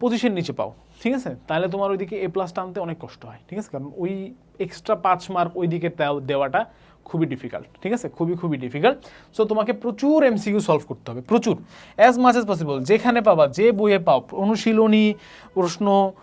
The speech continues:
টেস্ট পেপারের প্রশ্ন, গাইডের প্রশ্ন, বিভিন্ন কলেজের প্রশ্ন, আমাদের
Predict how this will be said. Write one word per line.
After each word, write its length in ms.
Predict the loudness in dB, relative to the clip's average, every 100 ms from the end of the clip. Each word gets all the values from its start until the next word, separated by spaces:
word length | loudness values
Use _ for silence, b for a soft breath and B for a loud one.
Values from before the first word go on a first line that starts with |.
| b b _ -16 -16 _ 4
টেস্ট 200 | 4 6
পেপারের 280 | 4 4 4 0
প্রশ্ন, 240 | -4 -2 -2 2
গাইডের 380 | 4 6 6 4 2
প্রশ্ন, 280 | -4 -4 -4 -2 -2
বিভিন্ন 240 | -2 -4 -6 -8 -12 -4 0
কলেজের 320 | 2 2 0
প্রশ্ন, 220 | -2 -6 -8 -6 -4
আমাদের 220 | -2 -2